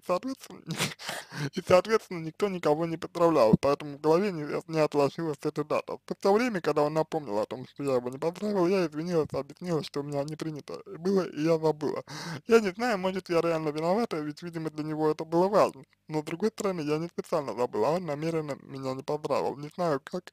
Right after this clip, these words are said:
реагировать на всё это. Я бы сказал, что, э, з-, здесь есть два основных, а, момента. Первый момент —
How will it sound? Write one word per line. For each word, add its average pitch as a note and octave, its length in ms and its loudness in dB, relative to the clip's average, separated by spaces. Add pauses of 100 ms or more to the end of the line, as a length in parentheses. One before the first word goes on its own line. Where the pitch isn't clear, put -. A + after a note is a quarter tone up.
реагировать D3 580 0 (120)
на C#3 180 -4
всё - 300 -4 (240)
это. - 320 0 (1700)
Я C#4+ 140 6
бы - 100 8
сказал, C4 420 10
что, A3+ 640 8 (960)
э, C#3+ 320 8 (1200)
з-, E3+ 540 -4
здесь G3 380 -2
есть F#3 480 -2
два E3 440 12 (120)
основных, D3 680 2 (260)
а, C#3 360 10
момента. C#3 500 2 (1700)
Первый G3 300 6
момент — D#3+ 540 2